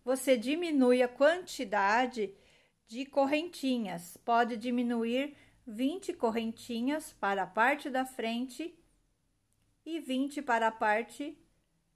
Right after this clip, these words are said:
das costas, sendo que a parte da frente você divide esses vinte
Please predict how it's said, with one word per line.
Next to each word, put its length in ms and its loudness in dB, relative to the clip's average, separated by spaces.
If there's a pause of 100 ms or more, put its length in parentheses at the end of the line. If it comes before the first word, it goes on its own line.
(540)
das 300 -4
costas, 560 0
sendo 480 0
que 140 0
a 100 6
parte 360 0
da 180 0
frente 580 -2
você 420 -4
divide 680 -4
esses 440 -4
vinte 520 -6